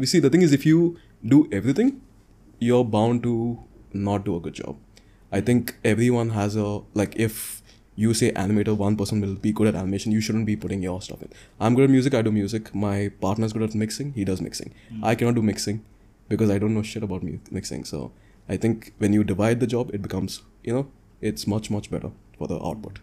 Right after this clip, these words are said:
Speaker 2: You need to find the right person.
Speaker 1: Yeah, it's taken me ten years now. Still trying to find the right people. Thankfully, my partner and I are the only ones who have stuck around.
Speaker 2: Because creative field is like that only, right?
Speaker 1: Yeah, you, you do get, like, you do get, even if you get the right person, they'll usually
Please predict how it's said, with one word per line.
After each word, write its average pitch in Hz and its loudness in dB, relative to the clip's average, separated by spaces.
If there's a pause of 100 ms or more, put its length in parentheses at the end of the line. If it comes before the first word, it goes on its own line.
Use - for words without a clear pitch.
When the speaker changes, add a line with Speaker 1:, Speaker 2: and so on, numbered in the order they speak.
Speaker 2:
You 110 -2
need 120 4
to 110 -4
find 101 0
the 107 2
right 95 4
person. 92 -2
Speaker 1:
Yeah, 160 6
it's 135 0
taken 151 4
me 147 4
ten 131 2
years 123 0
now. 120 -2 (420)
Still 123 0
trying 113 -2
to 117 -6
find 101 0
the 98 -2
right 98 -4
people. 107 -6 (260)
Thankfully, 107 0
my 117 0 (120)
partner 101 -2
and 107 0
I 104 -2 (480)
are 107 2
the 110 2
only 107 4
ones 104 0
who 107 -2
have - -8 (280)
stuck 110 -2
around. 98 -4
Speaker 2:
Because 135 -4
creative 135 0
field 135 -2
is 139 -2
like 101 -4
that 104 -2
only, 95 -4
right? 104 -2
Speaker 1:
Yeah, 185 6
you, 160 4
you 156 4
do 156 8 (240)
get, 120 -2
like, 113 -2
you 117 0
do 127 4
get, 120 0 (120)
even 160 6
if 156 4
you 143 2
get 123 2
the 117 0
right 113 0
person, 120 0
they'll 110 0
usually 110 0